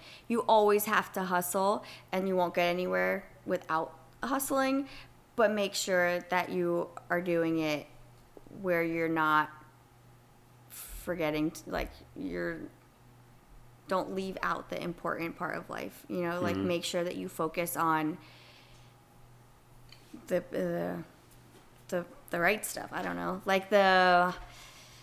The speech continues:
Speaker 1: oh, you always gotta grind, but grind for the right reason.
Speaker 2: Mm-hmm.
Speaker 1: I would say that's, like, remember what you're doing it for.
Speaker 2: Absolutely. Remember your why.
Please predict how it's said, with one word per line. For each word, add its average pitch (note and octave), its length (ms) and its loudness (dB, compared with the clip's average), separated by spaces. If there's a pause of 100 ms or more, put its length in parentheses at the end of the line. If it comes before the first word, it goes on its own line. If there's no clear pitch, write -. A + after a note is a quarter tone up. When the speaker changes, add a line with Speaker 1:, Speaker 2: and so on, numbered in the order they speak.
(280)
Speaker 1:
oh, A3+ 200 10
you A#3+ 160 6
always G#3+ 300 10
gotta A3 240 8
grind, G#3 720 6 (100)
but G#3+ 140 4
grind F#3+ 280 6
for F#3+ 120 2
the F3+ 80 6
right D#3+ 220 2
reason. E3 500 -6 (100)
Speaker 2:
Mm-hmm. G3 320 -8
Speaker 1:
I F#3+ 100 -4
would E3+ 120 -8
say - 140 -6
that's, - 640 -8
like, E3 200 -6 (100)
remember F3 840 2 (340)
what F#3 240 0
you're E3+ 120 -2
doing D#3 300 -2
it - 80 -12
for. G#1+ 380 -6 (140)
Speaker 2:
Absolutely. F#2 520 -8
Remember G#2+ 300 -2
your G#2 140 0
why. G#2+ 380 2